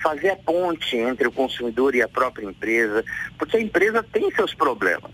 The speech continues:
né? A empresa tem suas burocracias, suas dificuldades. Então você, vendedor,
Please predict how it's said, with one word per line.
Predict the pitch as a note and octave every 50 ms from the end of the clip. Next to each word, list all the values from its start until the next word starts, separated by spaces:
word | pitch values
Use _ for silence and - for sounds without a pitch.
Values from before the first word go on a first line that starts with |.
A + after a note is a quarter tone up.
| - A2+
né? | C#3 E3 G3 D3
A |
empresa | A#2 - - E3+ E3+ D#3 D3+
tem | D#3 F3 F#3 F#3 D3+
suas | - F#3+ F3 D#3
burocracias, | B2+ C3 C3 D3+ D#3+ D3+ D3+ - - D3+ C#3+ - - - - C#3 C#3+ C#3+ C3+ B2+ -
suas | - D3 C3
dificuldades. | - - D3 - - C#3 C3+ C#3 C3 A#2 A#2 A#2+ B2+ B2+ B2 A#2+ A#2+ A#2 - - - - - - - - -
Então | D3 C#3 - A#3 B3+ A#3 F#3+
você, | F#3+ G3 - - - - - A3 - - - C#3+ A#2+ G2+ -
vendedor, | A2 A2+ G#2+ G#2 F#2+ - - B2 C#3 E3 G3 E3+ A2+ E2